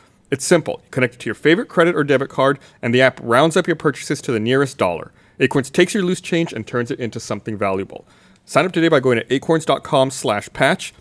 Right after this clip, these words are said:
You'll receive five dollars when you make your first investment. That's acorns dot com slash patch. I think it's a fantastic idea for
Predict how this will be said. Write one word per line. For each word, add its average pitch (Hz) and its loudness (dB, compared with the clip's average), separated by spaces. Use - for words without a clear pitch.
You'll 127 0
receive 117 -4
five 160 4
dollars 151 2
when 147 -8
you 127 -4
make 113 -4
your 113 -10
first 123 -2
investment. 95 -8
That's - -12
acorns 147 -2
dot 131 0
com 120 -4
slash 110 -6
patch. - -14
I - -20
think 127 -10
it's - -12
a - -10
fantastic 135 0
idea 101 -2
for 90 -8